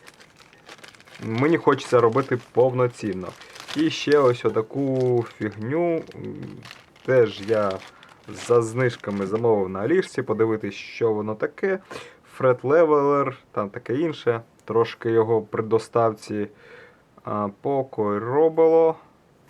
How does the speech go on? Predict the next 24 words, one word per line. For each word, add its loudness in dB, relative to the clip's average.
А, -4
ну, 0
подивимось, 2
е, 4
я 2
н-, -8
подивлюсь, -2
що, -4
як -2
воно 0
може 0
працювати 0
чи -12
не -4
може. 0
Е, -2
вирівняю, -2
спробую -2
вирівняти -2
більш-менш. -6
І -4
подивлюсь, -2
як 2
він -2